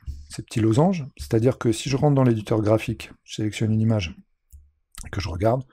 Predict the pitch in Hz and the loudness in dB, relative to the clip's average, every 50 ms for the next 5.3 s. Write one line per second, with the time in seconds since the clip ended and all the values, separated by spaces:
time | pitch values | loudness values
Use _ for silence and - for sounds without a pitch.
0 | _ _ _ _ _ _ - 123 127 139 143 123 117 117 113 127 139 135 135 - | _ _ _ _ _ _ 0 2 4 6 6 6 4 4 4 4 2 2 0 -2
1 | - _ _ _ - 104 104 110 104 - - - - - 110 104 - - 117 110 | -6 _ _ _ 0 4 4 4 4 2 -4 -16 -10 -8 -6 -6 -4 -2 -4 -4
2 | - - - 127 - - 131 131 123 113 - 117 104 98 98 85 82 87 - - | -4 -2 -4 -2 -2 0 0 0 0 0 -2 -2 -2 -2 -2 -4 -4 -8 -12 -18
3 | _ _ _ - - - - - - _ _ _ - - 156 147 - 151 156 151 | _ _ _ -20 -20 -20 -20 -20 -20 _ _ _ -2 2 2 4 6 6 4 4
4 | 135 - - 131 123 110 120 104 110 107 - 131 131 - - 131 127 123 120 113 | 4 4 2 2 4 4 2 0 0 0 0 0 0 -2 -4 -6 -2 -2 0 0
5 | 104 - - 107 - 101 | -2 -4 -8 -10 -10 -10